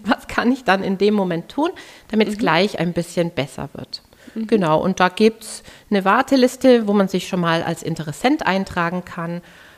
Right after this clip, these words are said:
Speaker 1: Ähm, erfährt man dann vor dem offiziellen Verkaufsstart und bekommt auch noch einen guten Rabatt, weil ich möchte es gerne honorieren, dass jemand mir jetzt schon sagt, da interessiere ich mich dafür. Das Ganze
Speaker 2: Mhm.
Speaker 1: ist unverbindlich, klar, ne? Also man muss gar
Speaker 2: Mhm.
Speaker 1: nichts.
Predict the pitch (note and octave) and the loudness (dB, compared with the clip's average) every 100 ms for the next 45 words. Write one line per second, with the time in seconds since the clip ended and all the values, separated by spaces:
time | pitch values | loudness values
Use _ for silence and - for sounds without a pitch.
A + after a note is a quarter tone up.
0 | _ - E3+ F3 E3 F#3+ G3+ G#3+ G#3 F#3 | _ -8 -6 -4 -4 2 2 4 2 2
1 | E3 - A#3+ D4 C#4+ - - B3 - G#3+ | -2 2 2 4 2 2 -2 -4 -2 0
2 | G3+ G#3 G#3+ - - _ - - - F#3 | 2 2 -2 -4 -16 _ -14 -14 -6 0
3 | G#3+ B3+ - - G#3+ G#3+ A3 - - G3 | 0 0 -8 -2 0 2 2 -2 -4 -4
4 | - G#3+ - D#3+ E3+ - D3+ D#3 D3+ D3+ | -4 -6 -4 -6 -4 -4 -6 -6 -8 -8
5 | D3 - D#3+ D#3+ D3+ C#3+ - G#3 - F#3 | -12 -10 -10 -8 -8 -8 -4 -4 -4 -4
6 | F3 E3 E3 - - - - F3+ E3+ - | -4 -4 -8 -16 -20 -20 -10 -8 -8 -10
7 | - F#3 E3+ F3+ F3 E3 G#3 A#3+ B3+ A3 | -8 -4 -2 -2 -4 -4 -2 0 0 -2
8 | G3+ G3 F3+ F#3 E3+ G3+ - A#3+ A#3 G3 | -4 -2 -2 -4 -4 -4 -4 -4 -4 -2
9 | F#3+ F#3+ - - _ _ F#3 F3+ - - | -4 -4 -16 -20 _ _ -4 -4 -6 -4
10 | F#3+ E3 E3 E3+ - - - E3 - _ | -2 -2 -4 -10 -12 -14 -14 -16 -18 _
11 | _ - G#3 G3+ G3 - G3+ B3 A#3+ A3 | _ -2 0 2 0 0 0 2 0 2
12 | B3+ B3+ B3 - E3+ G3+ F#3 G#3 - F#3 | 2 0 -6 -6 -6 -6 -4 -6 -4 -6
13 | F3+ F3 F3+ A3 A#3 F3+ F3 - | -6 -6 -6 -6 -4 -6 -8 -16